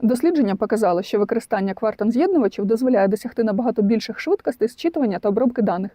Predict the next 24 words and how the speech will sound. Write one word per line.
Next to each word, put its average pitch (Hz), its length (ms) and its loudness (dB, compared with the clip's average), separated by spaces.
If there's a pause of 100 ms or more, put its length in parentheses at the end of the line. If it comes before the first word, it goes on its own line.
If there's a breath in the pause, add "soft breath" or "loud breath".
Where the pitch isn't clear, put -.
(140)
зменшуючи 233 640 2
при 226 160 -6
цьому 320 360 -2 (400 soft breath)
енергоспоживання 247 960 2
і 240 80 0
складність 240 460 2
самих 226 220 -2
квантових 220 400 -2
комп'ютерів. - 500 -4 (120)
Це 285 140 0
відкриває 202 380 0
шлях 349 240 -2
до 233 100 4
створення 208 440 -2
квантових 196 400 -4
комп'ютерів, 247 420 0
які 196 180 0
зможуть 208 280 -2
працювати 214 440 -4
з 220 60 -6
високою 240 360 0
точністю 269 500 -4
і - 60 -8
швидкістю, - 500 -6